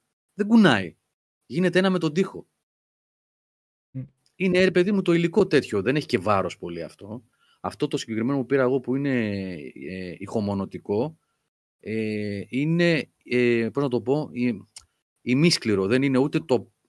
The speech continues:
Speaker 1: το χοντρό, το χοντρό, ούτε αυτό που είναι ρολό, που το ξετυλίγεις με το αλουμινόχαρτο που είναι σαν, σαν αφρός. Αυτό είναι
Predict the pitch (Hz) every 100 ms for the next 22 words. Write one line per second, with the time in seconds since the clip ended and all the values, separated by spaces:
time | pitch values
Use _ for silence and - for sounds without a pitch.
0 | _ - 104 107 101 104 107 98 - 90
1 | 117 180 170 190 180 - 160 143 131 117
2 | 113 110 104 104 98 104 101 98 101 98
3 | 98 98 98 95 98 95 92 87 95 98
4 | 98 90 _ _ _ _ _ _ _ _
5 | _ _ _ _ _ - 107 104 95 95
6 | 90 82 - - - _ _ _ - 127
7 | 117 - 117 90 - - _ _ _ _
8 | _ _ _ _ _ _ _ _ _ _
9 | _ _ _ 101 - 143 156 170 170 147
10 | 127 113 95 78